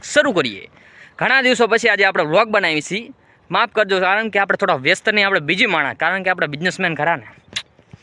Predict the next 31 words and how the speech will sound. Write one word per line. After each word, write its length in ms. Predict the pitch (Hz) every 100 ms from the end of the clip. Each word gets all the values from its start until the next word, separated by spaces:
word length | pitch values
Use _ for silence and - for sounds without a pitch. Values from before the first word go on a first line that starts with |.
| _ _ _ _ - - -
તો 60 | 262
મિત્રો, 240 | 294 277
હવાર 340 | 180 240 285
એવી 280 | 214 208 269
મસ્ત 320 | 214 233 -
પડી 180 | 233 247
ગઈ 140 | 254 254
છે 220 | 262 240
ને 200 | 175 175 _
કે 60 | 165
હવારમાં 420 | 147 208 254 240
પોરમાં 360 | 170 202 247 185
ગરમી 280 | 151 151 135
થવા 220 | 127 120
માંડે 240 | 123 120
છે. 160 | - - - - -
તડકો 280 | 180 226 254
એવો 220 | 240 240
લાગે 240 | 240 240 247
છે 120 | 247
ને 100 | 214
કે 240 | 151 151
આમ 200 | 143 139 - -
ઉનાળો 340 | 220 262 240
જ 40 | -
છે, 160 | 175
ઉનાળા 360 | 147 196 226 202
જેવી 220 | 180 220
ફિલિંગ 340 | - 196 151
આવે 160 | 123 123
છે. 140 | 180